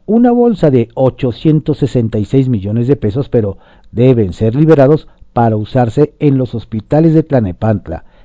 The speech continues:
Ecatepec, Sinacantepec, Zumpango, Chicoloapan, Tepozotlán,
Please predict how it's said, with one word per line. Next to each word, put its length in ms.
Ecatepec, 840
Sinacantepec, 1040
Zumpango, 880
Chicoloapan, 880
Tepozotlán, 920